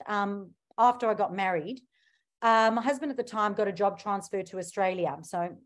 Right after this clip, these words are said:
everyone knows if a South African gets a way out, they'll take it. So we moved over here, gave up everything, paid off houses, paid off cars,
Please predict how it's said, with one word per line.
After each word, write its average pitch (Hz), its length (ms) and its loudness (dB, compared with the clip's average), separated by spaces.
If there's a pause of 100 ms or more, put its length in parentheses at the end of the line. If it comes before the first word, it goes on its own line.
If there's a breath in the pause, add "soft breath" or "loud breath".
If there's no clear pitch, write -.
(120)
everyone 202 340 -2
knows 254 300 2
if 190 80 -10
a - 40 -8
South - 180 0
African 196 340 -4
gets 185 200 -6
a 190 60 -4
way 185 180 2
out, 226 280 0
they'll 180 100 -4
take 175 300 -6
it. - 120 -10 (640 soft breath)
So 262 400 10 (380)
we 262 160 2
moved 320 320 6
over 240 220 8
here, 196 240 2
gave 233 260 4
up 226 160 2
everything, 202 400 -6
paid 247 240 4
off 254 140 0
houses, 208 400 0
paid 208 240 0
off 196 160 0
cars, 196 500 6